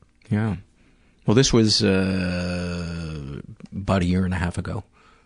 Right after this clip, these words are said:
that, uh, that I did, and I only did it for a month, and it was, it, it was great for three, four weeks, and then it just turned, just absolutely turned. But I, I've talked about it ad nauseum on the podcast, so I don't wanna,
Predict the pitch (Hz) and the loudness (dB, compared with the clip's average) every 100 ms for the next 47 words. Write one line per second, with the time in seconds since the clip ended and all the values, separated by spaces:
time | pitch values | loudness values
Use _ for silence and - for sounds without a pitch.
0 | _ 120 104 135 92 90 98 90 90 92 | _ -6 -4 -4 -4 -2 0 0 0 2
1 | 104 101 101 95 92 90 85 85 87 92 | 4 6 6 4 2 0 -2 -2 -2 -4
2 | - - - 87 85 - 85 85 - - | -8 -10 -6 -4 -4 -6 -8 -6 -6 -4
3 | 87 - _ _ - - - - 85 78 | -6 -6 _ _ -16 -16 -10 -2 -2 0
4 | - 90 107 131 - - - 87 - - | 0 4 4 2 -4 -6 -4 -4 -6 -4
5 | 107 98 104 90 92 92 - 92 87 80 | -2 0 0 0 2 0 0 -2 -2 -2
6 | 78 - 85 - - - - 87 78 87 | -4 -6 -4 -6 -8 -8 -6 -6 -6 -8
7 | - - - - 85 - 82 - 82 - | -10 -18 -16 -8 -6 -4 -4 -4 -6 -6
8 | 78 - 82 87 - 90 90 90 90 95 | -8 -6 -6 -6 -4 0 0 0 0 0
9 | 95 - 87 87 80 90 87 82 80 80 | 0 0 2 0 0 0 0 0 -2 -2
10 | 92 87 90 90 - 87 - 82 - - | -2 -2 -6 -6 -6 -6 -8 -6 -6 -8
11 | 82 90 104 | -8 -8 -10